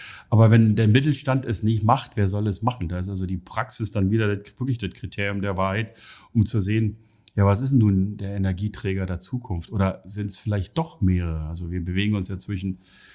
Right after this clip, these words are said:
Gasmöglichkeiten, Elektro, äh, Wasserstoff ist ein Thema. Bin mir nicht sicher, ob der Diesel wirklich komplett aussterben wird die nächsten Jahre. Weil da auch sehr viel passiert ist in der Entwicklung nachhaltiger Lösungen. Also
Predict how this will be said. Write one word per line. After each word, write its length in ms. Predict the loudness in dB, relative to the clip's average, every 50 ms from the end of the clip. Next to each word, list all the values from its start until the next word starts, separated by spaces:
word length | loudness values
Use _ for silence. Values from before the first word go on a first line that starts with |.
| _ _ 0
Gasmöglichkeiten, 960 | 2 4 4 4 4 2 2 2 2 2 0 -2 0 0 0 0 0 0 0
Elektro, 840 | 0 0 0 0 -2 -4 -6 -6 -4 -2 -2 0 -2 -2 -4 -6 -8 -6 -4
äh, 380 | -2 0 0 0 0 -2 -4 -6 _ _ _ _ -20 -20 -20 -20 _ _
Wasserstoff 520 | 2 4 4 4 4 2 2 0 -4 -2 -4
ist 140 | -4 -4
ein 140 | -4 -4 -2
Thema. 600 | 0 2 2 4 4 4 4 2 2 -2 -6 -12 -16 _ _
Bin 180 | 2 4 6 6
mir 160 | 6 4 4
nicht 220 | 2 0 0 -2
sicher, 300 | -4 -4 -2 0 0 0
ob 220 | 0 -2 -6 -14 -10
der 180 | -6 -4 -4
Diesel 500 | -2 0 2 2 2 2 0 0 0 2
wirklich 400 | 4 2 2 2 0 -4 -4 -4
komplett 460 | -4 -4 -4 -2 -2 -4 -4 -4 -4
aussterben 500 | -4 -6 -6 -6 -6 -6 -4 -2 0 0
wird 220 | 0 -2 -2 -2 -2
die 80 | -2
nächsten 380 | -2 0 -2 -2 -4 -4 -4 -2
Jahre. 440 | -2 0 0 0 2 0 0 0 -2 -8 -20 -20 -20 -20 -20 -20 _ _ _ _ _ _ _ _ _ _ 0
Weil 100 | 2 4
da 80 | 4 4
auch 120 | 4 2
sehr 180 | 0 0 0 0
viel 160 | 0 0 -2
passiert 420 | 0 0 -2 -2 -2 -2 -4 -2
ist 160 | -2 -4 -4 -4
in 100 | -4 -2
der 280 | -2 -2 -2 -2 -4
Entwicklung 560 | -4 -6 -4 -4 -4 -4 -4 -2 -2 0 0
nachhaltiger 640 | 0 0 -2 -2 -2 -4 -4 -2 -2 -4 -2 -2 0
Lösungen. 460 | 0 2 0 0 0 0 0 0 -2 -4 -12 -20 -20 -20 -20 -6 _
Also 240 | 6 6 6 6 4